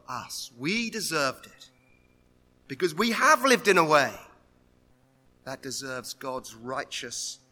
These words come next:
anger. How we've lived may not bother us very much, but it bothers God. And God's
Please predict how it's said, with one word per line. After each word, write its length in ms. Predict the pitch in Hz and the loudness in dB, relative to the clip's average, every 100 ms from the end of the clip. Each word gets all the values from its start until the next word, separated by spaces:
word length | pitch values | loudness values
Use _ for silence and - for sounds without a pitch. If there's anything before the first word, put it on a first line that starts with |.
| _ _ _ | _ _ _
anger. 460 | 127 127 123 104 - _ _ _ _ _ _ _ _ _ _ _ _ _ _ _ | -8 -8 -8 -14 -20 _ _ _ _ _ _ _ _ _ _ _ _ _ _ _
How 160 | _ - | _ -14
we've 180 | 151 139 | -12 -8
lived 180 | 143 139 | -10 -8
may 200 | 147 156 | -8 -6
not 260 | 151 - | -8 -8
bother 280 | 147 143 135 | -8 -6 -2
us 300 | 123 - - - _ | -2 -4 -14 -18 _
very 220 | - 120 117 | -10 -8 -6
much, 360 | 110 - - - | -10 -12 -16 -14
but 100 | 139 | -14
it 240 | 160 _ | -16 _
bothers 520 | 170 208 208 196 - - _ | -8 -6 -8 -8 -10 -10 _
God. 420 | 170 233 185 - _ _ _ - _ | -6 -6 -8 -12 _ _ _ -20 _
And 200 | 143 139 | -10 -4
God's 440 | - 233 254 - | 0 0 0 -6